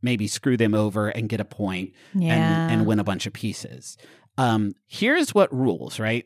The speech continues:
Speaker 1: That, that sounded very complicated. I understand that. There's a ton of time that they spend making sure that you understand, like, what the rules of the game are. And then in that intervening period where everybody kind of, like, figures the game out, the beauty of the show kind of comes together, which is that this is not a game people have played before.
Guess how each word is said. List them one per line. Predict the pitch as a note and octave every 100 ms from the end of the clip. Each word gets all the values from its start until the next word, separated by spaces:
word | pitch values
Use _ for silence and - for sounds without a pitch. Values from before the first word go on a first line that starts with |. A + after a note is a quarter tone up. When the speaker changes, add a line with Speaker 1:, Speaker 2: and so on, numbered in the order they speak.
| -
Speaker 1:
That, | E3 -
that | F#3 E3
sounded | G3 F3+ D#3+
very | E3
complicated. | D3+ D3+ D#3 D#3 C3+
I | A#2+ B2+
understand | A#2 A2+ - F#2 E2
that. | C2 -
There's | A#2+
a | G#2+
ton | - E3+ E3
of |
time | D#3+ C#3+
that | -
they | B2
spend | - A#2+
making | A#2 C#3+
sure | - B2
that | A2
you | A2
understand, | G#2+ G2+ A2 G2+
like, | F#2+
what | G#2 F#2+
the |
rules | G#2 A#2 A2
of | A2+
the |
game | A2+ A2+
are. | G#2+ G#2 G2+ - - - -
And | C3+ C#3
then | G#3+ F#3+ A#2+ B2+ D#3+ _ _ -
in | B2+
that | B2 D#3
intervening | F#3+ E3+ D3
period | B2+ G#3 G3 A2
where | A2+
everybody | C3+ A#2+ A#2
kind | - A#2+
of, | G#2+
like, | G2 - _
figures | - - C#3 B2+ A#2 -
the |
game | G#2 D#3+ A#3 F3
out, | E2+ D#2+ - _ _
the | -
beauty | A2 G#3 D4
of | D3
the |
show | B2 A#2+
kind | G2+ A2+
of |
comes | - A#2 -
together, | F2+ E3+ B2+ E2
which | - G#2
is | A#2 -
that | G#2 G2+ -
this | G#3 E4+
is | D#4+
not | C3 D#3+ F#3
a |
game | - D3 D#3+ C#3 -
people | - - G3+ E3 B2
have | G#2 - -
played | - A#2+ F2+ D2
before. | - - - -